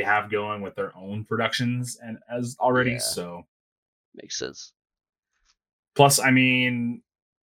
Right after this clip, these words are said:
Speaker 1: they already kinda did, you know, the weird Western with Westworld,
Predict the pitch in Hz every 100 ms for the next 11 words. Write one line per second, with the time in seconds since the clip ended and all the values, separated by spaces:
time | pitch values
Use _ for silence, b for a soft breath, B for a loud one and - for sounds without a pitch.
0 | _ _ _ _ _ _ _ _ _ _
1 | 143 135 131 123 117 104 127 120 117 101
2 | 104 101 113 101 101 101 101 98 95 107
3 | - 107 90 85 113 117 - 85 98 120